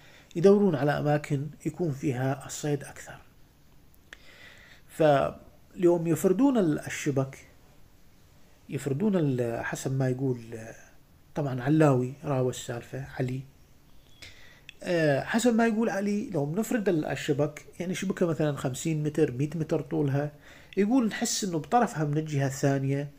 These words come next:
إنه علق بيها سمك أو شيء أو كذا، فنروح نسبح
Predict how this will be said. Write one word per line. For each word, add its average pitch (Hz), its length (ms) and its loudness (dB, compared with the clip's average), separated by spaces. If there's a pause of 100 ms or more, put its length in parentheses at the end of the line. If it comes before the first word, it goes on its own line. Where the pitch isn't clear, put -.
(380)
إنه 151 200 0
علق 151 400 2
بيها 131 360 0
سمك 131 540 -2
أو 117 140 -6
شيء 131 340 -6
أو 120 140 -8
كذا، 131 420 -4 (460)
فنروح 160 800 4
نسبح 180 540 -2